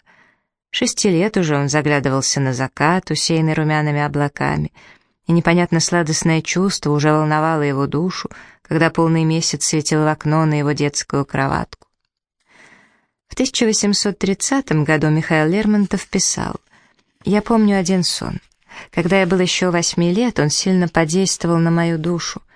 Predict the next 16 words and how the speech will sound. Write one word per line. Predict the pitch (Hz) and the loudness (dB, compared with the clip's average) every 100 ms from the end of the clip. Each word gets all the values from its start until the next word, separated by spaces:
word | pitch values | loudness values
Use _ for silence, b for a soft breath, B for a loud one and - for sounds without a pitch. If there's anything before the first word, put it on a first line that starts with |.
| b b _ _ _ | b b _ _ _
В | - | -4
те | 175 | 0
же | 160 160 | 2 2
лета | 151 - 175 | 0 2 2
я | 180 156 | 2 2
один | 151 156 | 2 2
раз | 160 - | 0 0
ехал | 165 160 151 | -2 0 -2
в | 147 | 0
грозу | 151 156 151 202 | 0 0 2 -2
куда-то, | - 151 143 135 - 147 b b b b - | -2 -2 0 -2 -4 -10 b b b b -8
и | |
помню | - 175 165 160 | 0 2 4 2
облако, | 196 214 202 156 | 2 2 0 -2
которое | 143 143 151 151 | -2 0 2 2
небольшое, | 147 151 143 139 - 160 170 160 | 2 0 0 0 -2 0 2 0